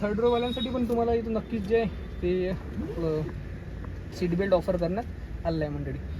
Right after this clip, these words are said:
तर मंडळी, ओव्हरऑल अशा प्रकारे आहे गाडीची थर्ड रो. ही आहे मंडळी Innova Hycross.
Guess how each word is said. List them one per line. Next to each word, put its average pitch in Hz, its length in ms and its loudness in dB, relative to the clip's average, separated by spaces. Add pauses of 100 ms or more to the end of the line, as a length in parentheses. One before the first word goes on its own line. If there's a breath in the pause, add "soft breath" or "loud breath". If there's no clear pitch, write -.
(180)
तर 196 60 0
मंडळी, 262 360 6 (400)
ओव्हरऑल 247 300 4
अशा 214 200 -2
प्रकारे 196 320 -2
आहे 208 140 0
गाडीची 185 380 0 (140)
थर्ड 170 160 0
रो. 156 100 -2 (420)
ही 214 140 2
आहे 233 200 4
मंडळी 220 320 4
Innova 190 520 -2
Hycross. 196 300 -2